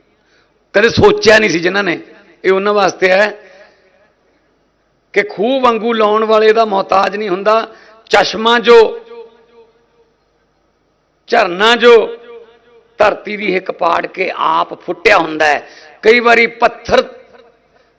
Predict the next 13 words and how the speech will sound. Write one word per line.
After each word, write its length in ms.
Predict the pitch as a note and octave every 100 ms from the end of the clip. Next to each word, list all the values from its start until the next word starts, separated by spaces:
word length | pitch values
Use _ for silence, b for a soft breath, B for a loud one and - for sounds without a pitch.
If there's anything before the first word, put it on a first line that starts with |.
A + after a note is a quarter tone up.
| _
ਕਈ 160 | G#3+ A#3+
ਵਾਰੀ 240 | A#3+ B3+
ਦਿਲ 240 | F#3+ B3+ C4
ਤੇ 240 | D4 C#4+
ਪੱਥਰ 300 | B3+ - A3
ਧਰ 220 | A#3+ A3+
ਕੇ 180 | G#3 G3+
ਉਹ 160 | G3 G3+
ਮੇਲਾ 340 | F#3+ F#3 F#3
ਦੇਖਣਾ 380 | F3+ F3 E3 E3
ਪੈ 180 | D3+ C#3+
ਜਾਂਦਾ 260 | C#3+ C#3+
ਹੈ, 120 | D3